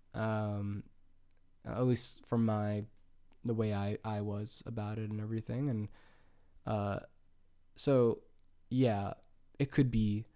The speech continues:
a million little coincidences. Maybe each time it got better, I was able to just capture a little bit. Maybe it was the Adderall. Maybe it was,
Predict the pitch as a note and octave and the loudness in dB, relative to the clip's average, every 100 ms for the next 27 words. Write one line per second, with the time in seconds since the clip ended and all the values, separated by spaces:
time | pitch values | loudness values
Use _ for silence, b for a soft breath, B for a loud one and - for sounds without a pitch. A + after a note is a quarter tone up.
0 | - - - - A2 A#2+ B2+ B2+ A#2+ A#2 | -20 -20 -8 2 6 8 8 8 6 6
1 | A2+ A2+ G#2+ - A2+ A2 - G#2 G2+ G2 | 4 4 2 0 0 0 2 -2 -2 -2
2 | G#2 A#2 A#2+ A#2 A2+ A2+ b b b b | 2 4 6 6 4 2 b b b b
3 | B2 A#2 - A#2 A2 A2 G#2+ G#2+ G#2+ G#2+ | -2 0 4 6 6 4 2 2 2 2
4 | G#2 G#2 G2+ G#2+ G#2+ G#2 A2 G2 b - | 2 0 0 2 2 0 -2 -4 b -10
5 | G#2+ - A#2+ A#2 - A2+ A2 A2 G#2+ G2+ | -4 4 6 8 6 6 2 2 0 -2
6 | G2 - b - C3 C#3+ D3+ D3 C#3+ C#3+ | -4 -6 b 2 4 8 8 8 6 6
7 | C3+ C3 A#2 G#2 F#2+ G2+ - b b - | 6 4 2 0 -4 -6 -10 b b 4
8 | B2 C3 C3 C3 A2+ - | 6 8 8 6 2 -2